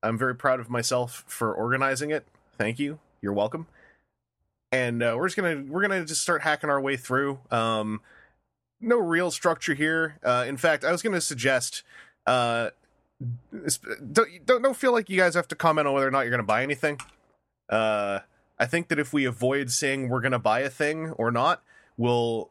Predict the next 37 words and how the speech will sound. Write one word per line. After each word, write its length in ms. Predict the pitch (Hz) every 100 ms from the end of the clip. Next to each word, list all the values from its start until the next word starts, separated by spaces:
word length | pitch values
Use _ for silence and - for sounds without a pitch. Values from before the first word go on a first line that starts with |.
| -
shave 640 | - - - 143 139 131 117
a 60 |
good 560 | 104 110 135 127 117 - - - _ _ _ _ _ _ _ _ _
fifteen 560 | - 147 123 151 139 131
minutes 300 | 127 123 120
off 240 | 120 120
of 160 | 127 98
the 300 | 127 120 120
enormous 400 | 127 123 120 120
amount 180 | 117 110
of 80 | 104
time 240 | 123 113
we're 80 | 101
probably 220 | 113 110
gonna 100 | 107
spend 240 | - 110
talking 300 | 101 104 110
about 260 | 104 104 90
one 200 | 104 101
toy 180 | 110 101
line. 220 | 85 85 _ _ _ _ _ _ _ _
Uh, 420 | 98 98 90 82 82
so 160 | 113
I've, 240 | 104 87 - - - -
I've, 200 | 113 120 -
I've 220 | 123 120
pre-planned 560 | - 190 - 170 151 110
this. 180 | 95 104
I've 140 | 110
pl-, 120 | 131 123
I've 100 | 123
planned 240 | 143 117
some 100 | 110
structure. 460 | - 220 214 208 180
I've 100 | -
planned 240 | - 107
s-, 80 | 104